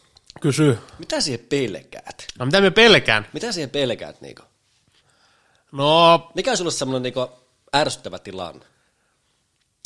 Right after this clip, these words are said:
Speaker 1: Ärsyttävä
Speaker 2: Tai
Speaker 1: tilanne.
Speaker 2: semmosia, mitä sinä kartat?
Speaker 1: Mm, tota, tota. No kyllähän sitä tulee, kyllä sitä ihminen, tai ainakin siis nyt puhutaan, me puhuu pelkästään
Speaker 2: Eikä
Speaker 1: itsestä.
Speaker 2: mistään pelosta siis, että nyt joku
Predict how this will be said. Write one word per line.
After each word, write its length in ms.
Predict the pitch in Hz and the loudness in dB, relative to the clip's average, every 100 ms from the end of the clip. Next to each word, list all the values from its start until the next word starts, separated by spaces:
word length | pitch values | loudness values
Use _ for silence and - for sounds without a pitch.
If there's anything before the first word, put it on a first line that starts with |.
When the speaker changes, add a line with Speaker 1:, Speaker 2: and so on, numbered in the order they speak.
| - 151 | -6 0
Speaker 1:
Ärsyttävä 440 | 175 - 139 123 | 0 0 -2 0
Speaker 2:
Tai 80 | 143 | 0
Speaker 1:
tilanne. 160 | 131 | 4
Speaker 2:
semmosia, 120 | 123 117 | 4 2
mitä 140 | 156 | -2
sinä 140 | 151 | -4
kartat? 540 | 139 139 113 - - _ _ _ 175 | -4 -4 -4 -14 -20 _ _ _ -18
Speaker 1:
Mm, 580 | 127 127 135 131 131 120 | -10 -6 -4 -2 -4 -6
tota, 260 | 127 131 | -2 0
tota. 460 | 131 143 - 123 - _ _ _ _ _ _ _ - | 0 -2 -2 -4 -4 _ _ _ _ _ _ _ -6
No 280 | 139 156 | 0 0
kyllähän 300 | 156 208 247 | 2 2 2
sitä 140 | 233 226 | 2 0
tulee, 220 | 226 220 | 2 2
kyllä 300 | - 220 220 | 0 0 0
sitä 160 | 233 220 | 2 0
ihminen, 340 | 226 190 170 - | 2 0 -4 -2
tai 100 | 156 156 | 2 2
ainakin 300 | 151 143 117 | 2 -2 -4
siis 260 | 123 - | -4 -8
nyt 100 | 120 - | -12 -4
puhutaan, 420 | 120 120 117 - | -2 0 0 -2
me 120 | 127 117 | -6 -6
puhuu 200 | 117 117 | -6 -6
pelkästään 520 | 120 120 107 120 131 | -6 -4 -8 -2 -2
Speaker 2:
Eikä 140 | 151 | 2
Speaker 1:
itsestä. 100 | 131 | 2
Speaker 2:
mistään 280 | - 151 143 | 0 -2 -4
pelosta 420 | 156 147 135 120 | -2 -2 -2 -4
siis, 220 | 110 104 | -12 -12
että 140 | 104 110 | -12 -16
nyt 140 | - | -16
joku 220 | 104 107 | -16 -16